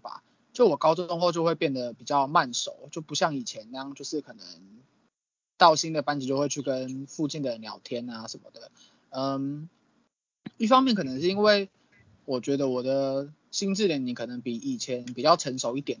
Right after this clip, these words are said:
点了，所以对未知的事物会开始有一些恐惧或害怕。一方面可能也是因为从小到大各种奇妙扑朔迷离的事件，让我可能渐渐的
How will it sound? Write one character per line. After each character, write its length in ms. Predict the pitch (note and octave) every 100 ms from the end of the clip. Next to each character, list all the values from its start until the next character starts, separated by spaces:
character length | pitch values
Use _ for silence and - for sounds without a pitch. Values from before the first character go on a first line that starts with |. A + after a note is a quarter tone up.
| -
点 160 | C3 -
了， 60 | _ -
所 220 | - E3+ E3+
以 120 | C#3
对 460 | - D#3+ D3+ D3 - _ _
未 160 | A3 F3+
知 240 | D3+ E3
的 80 | D#3
事 240 | C#3+ D#3 D3+
物 340 | D#3 D3 D3 _
会 220 | F#3 D#3
开 180 | C#3 D3+
始 120 | C#3
有 160 | B2 C3
一 40 |
些 280 | C3+ C#3 C3
恐 220 | C#3 A2+
惧 180 | A#2 D3+
或 160 | C#3 C#3+
害 180 | C3+ -
怕。 220 | - G2+ - _ _
一 100 | A3
方 160 | A3+ A3
面 140 | G#3+
可 80 | D#3
能 80 | B2+
也 100 | A#2
是 120 | E3
因 100 | E3+
为 360 | F3+ F3 F3 F3+ _ _ _ _ _
从 180 | - D3
小 280 | - - D#3+
到 160 | D#3 D3+
大 180 | D#3+
各 160 | D3 E3
种 320 | C3 A#2 A2 C3 C#3 _ _ _
奇 320 | - - B2+
妙 440 | C3 D#3 D3 C3 B2 -
扑 200 | E3+ E3
朔 380 | F#3 D#3 C#3+ C#3+ _ -
迷 180 | C3+
离 140 | C#3+ B2+
的 140 | C#3
事 180 | C3 D3
件， 260 | C#3 C#3 C#3+
让 160 | D#3+
我 80 | C3
可 80 | B2+
能 160 | A#2
渐 160 | A#2+ D#3+
渐 160 | E3 D3+
的 240 | C3 C3